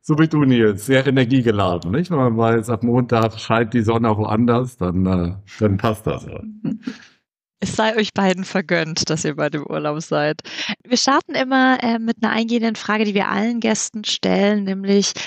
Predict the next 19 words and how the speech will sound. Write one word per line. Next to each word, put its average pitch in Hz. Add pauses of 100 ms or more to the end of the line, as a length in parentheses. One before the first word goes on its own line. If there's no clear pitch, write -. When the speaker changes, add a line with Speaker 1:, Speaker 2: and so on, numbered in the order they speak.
(200)
Speaker 2:
wie 202
seid 196
ihr 220
denn 214
jeweils 196
zum 190
Thema 190
Nachhaltigkeit 185
eigentlich 185
gekommen? 202
Gab's 170
ein 202
einschneidendes 190
Erlebnis? 175
War 175
das 185
eigentlich 190
immer 190
schon 175